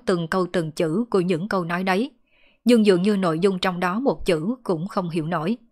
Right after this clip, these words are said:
Nhưng vẫn cố gắng giả vờ, làm ra dáng vẻ như ta đang nghe, dáng vẻ ta hiểu rất rõ,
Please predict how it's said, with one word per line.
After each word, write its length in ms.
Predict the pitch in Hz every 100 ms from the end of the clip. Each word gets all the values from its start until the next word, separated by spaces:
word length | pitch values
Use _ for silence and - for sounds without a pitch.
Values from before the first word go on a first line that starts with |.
| _ _ _ _ -
Nhưng 240 | 202 185
vẫn 180 | 165 165
cố 160 | 208 190
gắng 260 | 190 208
giả 160 | 226 170
vờ, 300 | 202 170 156 - _ _ -
làm 200 | 196 180
ra 120 | 202
dáng 260 | 190 196 240
vẻ 160 | 170 160
như 220 | 220 190
ta 260 | - 185 180
đang 260 | 190 180
nghe, 220 | 185 190 180 _ _ _
dáng 200 | 196 190
vẻ 300 | 240 160 175 226
ta 160 | 196 180
hiểu 240 | 160 151
rất 200 | 190 294
rõ, 300 | 196 151 208